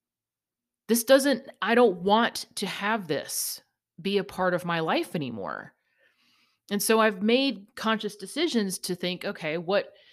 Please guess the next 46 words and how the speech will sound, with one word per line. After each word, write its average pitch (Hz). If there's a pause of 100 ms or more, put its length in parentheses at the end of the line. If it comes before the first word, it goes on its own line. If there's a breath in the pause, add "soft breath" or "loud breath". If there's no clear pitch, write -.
(160 soft breath)
as 202
a 226
counterpoint 226
to -
all 170
this 160
judgment, 190
how 208
do 285
I 330
wanna 220
feel 196
about 135
myself 139
in 160
these 160
moments 196
where 156
I 151
notice 202
I'm 147
tightening 170
up 156 (560 loud breath)
and 175
I'm 156
starting, 190
it's 180
like 180
my 135 (240)
breathing 240
changes 233
to -
more 147
shallow 208 (360 loud breath)
and 175
I'm 160
very 180
reactive 202
to 190
things 190
going 180
on 175
around 175
me 180
rather 160
than 156